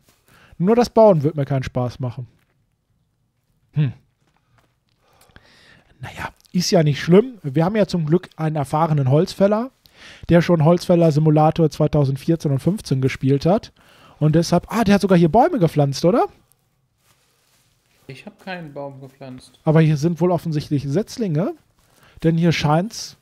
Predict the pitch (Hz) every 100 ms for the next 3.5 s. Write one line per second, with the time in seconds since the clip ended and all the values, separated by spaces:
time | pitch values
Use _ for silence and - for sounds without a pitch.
0 | - 180 196 185 190 190 - 190 185 285
1 | 294 135 123 127 123 127 - _ _ _
2 | _ _ _ _ _ - 127 160 156 156
3 | 156 143 120 - 120